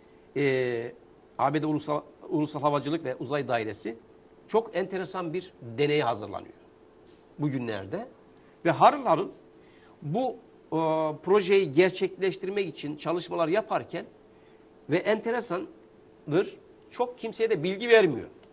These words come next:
Soranlara diyorlar ki, "Efendim işte biz dünyamıza bir, e, asteroid geliyor,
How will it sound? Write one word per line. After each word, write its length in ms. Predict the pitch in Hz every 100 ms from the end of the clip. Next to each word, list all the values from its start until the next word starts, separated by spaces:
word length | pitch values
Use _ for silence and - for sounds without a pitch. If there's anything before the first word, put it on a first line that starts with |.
| -
Soranlara 600 | - - 240 247 220 190
diyorlar 340 | 170 254 269 -
ki, 140 | - -
"Efendim 400 | 185 220 202 165
işte 260 | - 190
biz 220 | 226 214 - - - - - - - - - - - 127 123
dünyamıza 680 | 220 247 240 214 139 151 - - - -
bir, 240 | 139 196 202 - - - -
e, 340 | 147 139 131 127 - - - -
asteroid 500 | 139 - 190 233 -
geliyor, 300 | 214 135 117